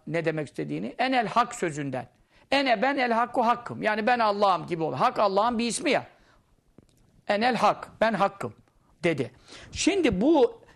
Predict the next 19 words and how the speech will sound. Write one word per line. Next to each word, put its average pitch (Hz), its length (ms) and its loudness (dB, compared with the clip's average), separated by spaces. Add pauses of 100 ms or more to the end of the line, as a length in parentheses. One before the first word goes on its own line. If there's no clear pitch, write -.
(180)
"ben 262 180 4
hakkım" 226 500 0
sözünün 226 360 0
manası 208 600 0
değildir 302 420 2
ki 202 180 -2
"bi 233 60 2
enni 214 460 0
ben 208 160 2
hakkun." 190 500 -2 (380)
Ben 202 200 2
kendim 214 400 2
Allah 202 220 2
olmuşum 180 420 -2
haşa. 160 360 -8 (1080)
Yani 156 260 -2 (240)
Hallacı 247 560 4
da 349 80 4
anlayamadılar. 185 1040 2